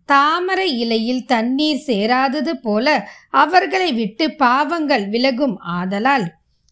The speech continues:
என்ன செய்வது?" என்று யோசிக்கலானார்கள். திரிபுராதிகள், "சிவ பூஜையை மறக்க நமது மாயாசக்தியால் ஏதாவது செய்ய வேண்டும்.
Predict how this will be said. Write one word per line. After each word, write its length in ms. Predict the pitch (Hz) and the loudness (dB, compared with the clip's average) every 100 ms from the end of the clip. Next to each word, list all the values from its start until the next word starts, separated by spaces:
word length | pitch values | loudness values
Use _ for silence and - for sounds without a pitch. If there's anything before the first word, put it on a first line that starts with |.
| - | -2
என்ன 360 | 277 311 370 | 0 2 0
செய்வது?" 580 | 370 294 226 226 214 262 | 0 0 2 0 0 0
என்று 320 | 202 202 330 | 0 -2 0
யோசிக்கலானார்கள். 1200 | 302 262 302 302 320 302 262 214 202 202 190 170 160 _ _ _ _ _ _ _ _ | 0 2 2 0 -2 0 2 2 0 0 0 -2 -6 _ _ _ _ _ _ _ _
திரிபுராதிகள், 1040 | 240 208 226 240 233 214 196 185 226 247 269 - _ _ | -2 0 0 0 2 0 -2 -2 -2 -2 -4 -12 _ _
"சிவ 440 | - 311 320 381 | -4 0 2 0
பூஜையை 680 | 294 254 190 226 202 196 196 | 0 0 0 -2 0 0 0
மறக்க 680 | 196 190 233 233 359 240 - - _ | 0 0 -2 -2 -2 -2 -4 -14 _
நமது 580 | 226 240 294 349 320 339 | -4 0 0 0 0 0
மாயாசக்தியால் 1200 | 220 208 254 320 330 - 233 - 247 254 247 190 | 0 0 0 0 0 0 -2 -2 0 0 2 0
ஏதாவது 680 | 208 240 285 320 359 359 | -2 2 2 0 -2 -4
செய்ய 380 | 359 254 226 285 | -2 -2 0 0
வேண்டும். 520 | 226 202 233 233 185 | 0 0 0 0 -2